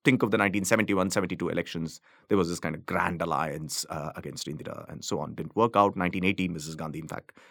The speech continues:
comes back with a even significantly larger majority. So I think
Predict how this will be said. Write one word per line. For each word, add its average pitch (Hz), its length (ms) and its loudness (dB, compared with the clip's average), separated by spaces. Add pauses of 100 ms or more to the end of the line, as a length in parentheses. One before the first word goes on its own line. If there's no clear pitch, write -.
(180)
comes 113 240 10
back 92 220 6
with 76 120 -6
a 82 300 -2
even 85 200 -2
significantly - 600 -4
larger 85 320 -4
majority. 90 500 -4 (480)
So - 140 6
I 185 80 12
think 254 300 2